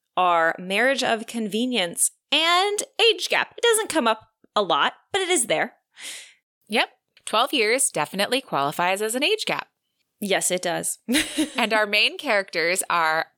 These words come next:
Speaker 2: Godric Saint John and Lady Margaret Meggs Saint John. And she is Hero's sister-in-law and Griffin's sister from, I believe, our last book? Or two
Speaker 1: No,
Speaker 2: books ago?
Speaker 1: two
Speaker 2: Couple
Speaker 1: bo-,
Speaker 2: books ago.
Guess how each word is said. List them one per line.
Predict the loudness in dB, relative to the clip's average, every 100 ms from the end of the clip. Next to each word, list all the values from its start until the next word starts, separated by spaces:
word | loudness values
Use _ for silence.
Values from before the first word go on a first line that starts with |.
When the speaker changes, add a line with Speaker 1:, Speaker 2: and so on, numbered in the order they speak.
| -12 -6
Speaker 2:
Godric | 0 0 0 -4 -4
Saint | -4 -2 -4 -2
John | -2 -2 -6 -8 -14 -16 -14 -14 -6
and | 0 2 2 0 -2
Lady | -2 0 2 2 2
Margaret | 2 0 0 -2 -2 -4 -6
Meggs | 0 2 2 -2 -6 -4 -4 -2
Saint | 0 0 -2 -2
John. | -2 -4 -8 -8 -8 -4
And | -2 0
she | 2 2 0 0
is | 0 2 0 -2 -2 0
Hero's | 2 2 2 2 2 -2 -4 -2
sister-in-law | -2 0 -2 -2 -4 0 2 2 0
and | -2 -2
Griffin's | -2 -2 0
sister | 0 0 -2 -2 -4
from, | -2 -2 -2 -4
I | -4
believe, | -2 -2
our | 0
last | 0 0 -2
book? | -4 -8 -20 _ _
Or | -4
two | 0
Speaker 1:
No, | 2
Speaker 2:
books | 2 -2
ago? | -6 -6
Speaker 1:
two | -8 0 0
Speaker 2:
Couple | 2
Speaker 1:
bo-, | -4
Speaker 2:
books | -6
ago. | -6